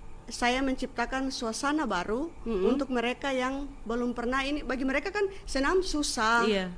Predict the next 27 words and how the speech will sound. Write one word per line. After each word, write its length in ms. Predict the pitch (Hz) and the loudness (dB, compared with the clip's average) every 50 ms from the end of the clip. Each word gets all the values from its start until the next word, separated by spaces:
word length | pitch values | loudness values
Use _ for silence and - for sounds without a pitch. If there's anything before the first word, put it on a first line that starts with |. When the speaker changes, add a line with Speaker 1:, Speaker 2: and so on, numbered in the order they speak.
| - - - | -8 -8 -6
Speaker 1:
atau 280 | - 254 269 - - - | -4 -4 -4 -4 -2 0
awam, 640 | - 202 220 226 233 240 240 247 247 247 247 240 | 2 2 4 4 4 4 4 4 4 4 2 2
Speaker 2:
Mm-mm. 80 | 247 233 | 4 4
Speaker 1:
gerakannya 400 | 233 226 226 180 226 240 262 269 | 4 4 4 2 2 2 2 0
mereka 240 | 247 240 233 254 240 | 0 0 -2 -4 -4
tidak 160 | 233 226 220 | -4 -4 -4
bisa 160 | 220 240 208 | -4 -6 -8
ikuti. 480 | 208 - 247 262 254 262 - 254 254 - | -8 -6 -6 -6 -4 -4 -4 -4 -4 -2
Speaker 2:
Mm-mm. 320 | - 220 208 180 - 170 | -2 -4 -2 -2 -2 -2
Speaker 1:
Tapi 240 | 185 254 214 254 - | -2 -2 -4 -2 -2
ketika 400 | 240 - - 320 359 - 427 403 | -2 -2 0 0 0 0 -2 -4
saya 320 | - - 294 254 247 240 | -2 -2 -2 0 0 0
membuat 400 | 240 240 233 233 226 247 269 285 | 2 2 0 0 2 2 0 0
sesuatu 400 | 277 - 247 - 262 240 247 247 | 0 -2 -4 0 2 0 2 2
yang 160 | 269 254 240 240 | 0 -2 0 0
mereka 240 | 220 220 208 220 | 0 0 -2 -2
bisa 240 | 202 208 208 - 220 | -4 -4 -4 -4 -6
buat, 320 | 202 190 247 277 302 - - | -6 -4 -4 -4 -2 -2 0
mereka 380 | - 202 208 220 226 220 240 233 | 2 2 2 2 2 0 0 0
mis-, 240 | 233 233 - - | 0 -2 -4 -6
bisa 240 | - 220 233 - 240 - | -6 -6 -4 -2 -2 -4
ikuti, 680 | - 214 - - 285 320 - - - 220 233 262 214 202 | -4 -4 -4 -2 -4 -4 -2 -2 0 0 2 2 0 -2
Speaker 2:
Mm-mm. 240 | - - 196 202 202 - - - - - - - - - | -2 -2 -4 -4 -4 -6 -6 -8 -8 -8 -10 -12 -6 -4
Speaker 1:
bagi 240 | 208 202 190 220 - | -4 -2 -2 -2 -2
saya 160 | 233 214 214 | -2 -2 -2
itu 160 | 196 196 202 | -2 -4 -4
sangat 400 | 202 - 208 185 180 185 185 190 | -6 -6 -4 -4 -4 -4 -6 -6